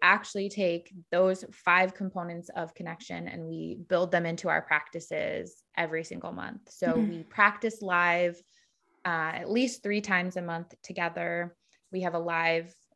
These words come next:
Speaker 1: meditation and journaling session, a live either slow flow or vinyasa, and then a live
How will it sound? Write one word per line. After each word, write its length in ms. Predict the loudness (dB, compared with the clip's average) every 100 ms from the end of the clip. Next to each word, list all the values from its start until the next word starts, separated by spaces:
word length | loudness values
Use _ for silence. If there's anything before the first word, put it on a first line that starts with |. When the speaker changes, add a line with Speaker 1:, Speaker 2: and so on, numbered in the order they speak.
| _
Speaker 1:
meditation 840 | -4 0 0 -2 -4 -2 -4 -4 -4
and 180 | -8 -4
journaling 460 | -4 -4 -6 -8
session, 760 | -6 -6 -4 -6 -6 -8 -8 -12 -8
a 100 | -6
live 520 | -2 -2 0 -2 -4
either 280 | -6 -6 -6
slow 360 | -4 2 2
flow 400 | 2 -2 -2 -2
or 440 | -4 -6 -6 -8 -8
vinyasa, 680 | -8 -4 -2 -2 -2 -2 -2 -6 _ -20 -20 _
and 180 | -4 -2
then 260 | 0 -2 -4
a 140 | -6
live 540 | -4 -2 0 -2 -6